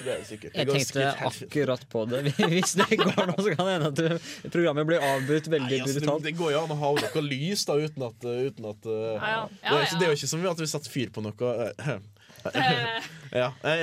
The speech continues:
Speaker 1: i hvert fall så har vi da, eh, i tilfelle ved rottefelle da, så har vi da elementet vann, som er ganske viktig. Det har vi også.
Speaker 3: Mhm.
Speaker 1: Eh, og så har vi også da, eh, funnet litt jord, eh, litt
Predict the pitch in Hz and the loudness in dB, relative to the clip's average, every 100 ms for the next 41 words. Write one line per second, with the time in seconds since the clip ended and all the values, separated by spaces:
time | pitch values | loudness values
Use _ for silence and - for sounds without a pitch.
0 | 160 170 185 170 165 175 170 127 131 123 | 0 0 0 0 -2 0 0 2 2 0
1 | 107 - - 117 120 123 123 139 135 104 | -2 -14 -4 0 0 0 -2 -4 -2 0
2 | 101 101 104 104 113 120 110 101 127 - | 0 0 0 0 -2 -4 -4 -2 -2 -4
3 | - 117 127 113 110 113 110 110 107 160 | -16 -6 -2 0 -2 -4 -6 -4 -4 -4
4 | 196 - 131 113 113 - 110 - 190 _ | -6 -10 -8 -6 -8 -10 -10 -8 -8 _
5 | _ - 110 107 104 104 104 135 190 _ | _ -10 -4 -2 0 0 -2 -4 -6 _
6 | _ _ 233 208 247 - - 113 113 110 | _ _ -12 -8 -8 -10 -6 -4 -2 -2
7 | 113 113 107 104 - 95 92 87 85 87 | -2 -2 -2 -4 -4 -4 -2 -2 -4 -6
8 | 85 - - - - 64 57 - 113 92 | -8 -16 -20 -10 -6 -4 -6 -6 -4 -4
9 | 101 101 104 98 113 156 143 - - 110 | -4 -4 -4 -2 -2 -2 -4 -14 -14 -10
10 | 107 107 104 104 107 - - | -8 -6 -6 -6 -8 -10 -6